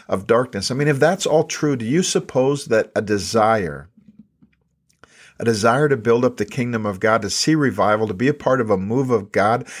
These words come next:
might gain the enemy's attention? Do you suppose a renewed hunger and thirst for God and,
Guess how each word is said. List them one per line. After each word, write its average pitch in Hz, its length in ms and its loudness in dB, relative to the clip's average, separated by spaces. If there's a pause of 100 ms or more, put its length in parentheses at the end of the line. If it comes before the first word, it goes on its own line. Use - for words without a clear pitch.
(180)
might 120 480 0
gain 117 320 0
the 110 140 0
enemy's 117 380 -2
attention? 120 520 -4
Do 127 60 0
you 127 80 2
suppose 165 360 0
a 143 80 2
renewed 120 400 0
hunger 135 400 -2
and 95 160 -4
thirst 127 280 0
for 113 140 -2
God 113 380 2
and, 92 140 -4